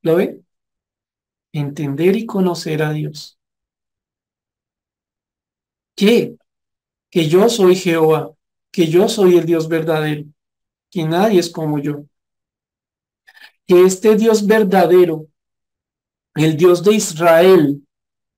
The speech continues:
el Dios vivo, el Dios que es por sí mismo,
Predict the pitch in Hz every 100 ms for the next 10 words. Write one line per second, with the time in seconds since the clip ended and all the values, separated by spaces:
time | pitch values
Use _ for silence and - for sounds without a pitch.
0 | _ _ _ _ _ _ _ _ _ _
1 | _ _ _ _ _ _ _ _ _ _
2 | _ _ _ _ _ _ 170 175 196 196
3 | - 180 220 202 180 165 190 196 - 214
4 | 214 - 208 202 240 208 208 202 - 156
5 | 156 156